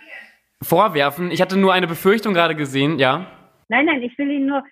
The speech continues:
Speaker 2: ich will, ich will jetzt wirklich richtig antworten auf Ihre Antw-, auf Ihre Frage. Ich
Speaker 1: Mhm.
Speaker 2: nehme sie auch sehr ernst, ja.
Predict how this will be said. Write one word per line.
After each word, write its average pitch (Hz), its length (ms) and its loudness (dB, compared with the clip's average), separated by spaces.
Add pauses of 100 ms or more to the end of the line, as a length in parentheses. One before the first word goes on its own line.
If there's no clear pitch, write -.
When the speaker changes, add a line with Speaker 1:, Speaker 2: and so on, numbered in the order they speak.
(100)
Speaker 2:
ich - 160 -8
will, 247 140 -10
ich 220 180 -6
will 277 120 0
jetzt 277 300 0
wirklich 262 420 -4
richtig 254 360 -4
antworten 180 460 0
auf 165 160 -4
Ihre 160 240 -4
Antw-, 147 320 -10 (160)
auf 151 120 -2
Ihre 165 260 -4
Frage. 180 520 2 (240)
Ich 127 120 -8
Speaker 1:
Mhm. 214 60 -4
Speaker 2:
nehme 277 180 2
sie 277 140 2
auch 226 140 4 (120)
sehr 240 260 2
ernst, 208 480 0
ja. 190 240 -2